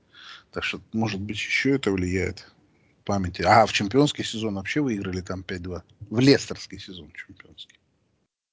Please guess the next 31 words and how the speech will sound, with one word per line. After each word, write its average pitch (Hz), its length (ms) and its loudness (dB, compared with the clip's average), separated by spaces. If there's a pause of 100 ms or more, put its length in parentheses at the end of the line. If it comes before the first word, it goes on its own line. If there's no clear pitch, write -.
(1080)
Так - 100 -12
что, - 220 -4
может, 147 280 0
всё-таки - 340 -2
это 113 180 2
влияет, 117 420 4
на 120 140 6
Лестер 131 400 4
в 90 40 -10
большей 90 380 -8
степени 92 420 -14
влияет, 87 420 -16
что - 200 -14
им 101 80 -16
не 113 100 -4
нравится, 123 480 4
когда 82 300 -18
Арсенал - 440 -14
приезжает. 82 640 -18 (340)
Им, 117 240 0
им 131 220 0
легче, 135 280 2
может 117 240 0
быть, 104 200 -6
вообще 104 280 0
у 117 100 2
нас 92 320 -8
играть 90 340 -14 (380)
теперь, - 320 -14
не 104 180 -4
знаю. - 200 -14